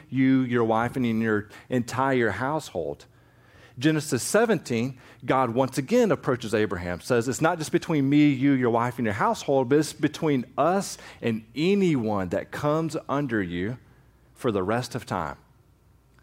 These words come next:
And here's the sign that I'm gonna keep my promise.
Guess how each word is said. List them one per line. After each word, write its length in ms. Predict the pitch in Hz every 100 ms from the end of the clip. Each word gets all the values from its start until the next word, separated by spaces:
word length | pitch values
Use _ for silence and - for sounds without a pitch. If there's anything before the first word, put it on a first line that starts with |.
| _ _ _ -
And 160 | 110 110
here's 460 | 95 147 151 147
the 120 | 139
sign 500 | 113 - 147 135 107
that 100 | 98
I'm 140 | 107 127
gonna 140 | 113
keep 220 | - 147
my 140 | 113 95
promise. 640 | - 110 95 78 - -